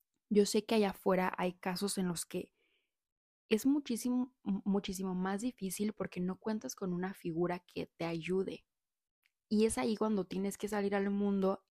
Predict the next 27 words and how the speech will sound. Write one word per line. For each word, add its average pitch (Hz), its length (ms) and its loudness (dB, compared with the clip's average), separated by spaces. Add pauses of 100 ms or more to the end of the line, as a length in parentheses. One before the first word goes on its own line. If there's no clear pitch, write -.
a 262 140 8
buscar. 254 800 2 (380)
Y 240 100 6
es 240 100 -2
como, 254 320 4
no 254 200 6
me 330 220 4
hace 240 300 0
ser 220 200 2
una 220 200 2
mala 196 320 0
persona 180 680 -2
si 208 220 -4
yo 226 140 2
quiero 254 240 0
aprovechar 185 720 -2 (120)
el 208 180 -2
privilegio 185 800 0
de 185 160 -8
tener 180 300 -6
a 208 80 -4
mis 214 240 -4
papás, 185 600 -6 (480)
de 185 100 2
tener 180 360 -4
una 190 220 -2
casa, 190 460 -8